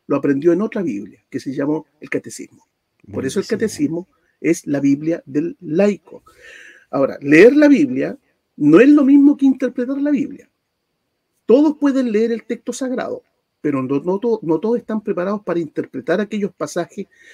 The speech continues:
Speaker 1: que, como dice Pedro, son puntos difíciles de entender. La madurez cristiana está ejemplificada en las propias escrituras bajo la metáfora del desarrollo humano. Se comienza siendo un recién nacido, se es un niño,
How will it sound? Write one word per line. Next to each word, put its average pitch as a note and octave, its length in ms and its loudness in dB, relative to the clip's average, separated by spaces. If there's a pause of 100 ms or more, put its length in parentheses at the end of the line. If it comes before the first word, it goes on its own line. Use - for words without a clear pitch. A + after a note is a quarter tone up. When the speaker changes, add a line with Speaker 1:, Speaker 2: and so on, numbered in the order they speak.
(100)
Speaker 1:
que, D3 100 -2
como C#3 240 0
dice E3 240 -4
Pedro, F#3+ 320 0
son D#3+ 260 -6
puntos G3 500 -4
difíciles C4 600 -2
de B3+ 60 -4
entender. A#3 580 0 (1300)
La E3 160 4
madurez F#3+ 360 6
cristiana B3+ 380 2
está A#3+ 380 -2 (580)
ejemplificada B3+ 840 0
en C#4 80 0
las A#3+ 100 -6
propias B3 340 -2
escrituras B3 440 -4 (120)
bajo G3+ 240 -2
la F#3 120 0
metáfora G3+ 500 -2
del F3 160 -2
desarrollo E3 460 -2
humano. C#3+ 360 -4 (680)
Se - 160 0
comienza G#3+ 460 2
siendo A3 320 -2
un E3 80 -2
recién E3+ 400 -4
nacido, F#3 580 -8 (180)
se C3+ 220 -8
es - 140 -12
un E3+ 180 0
niño, F3 480 0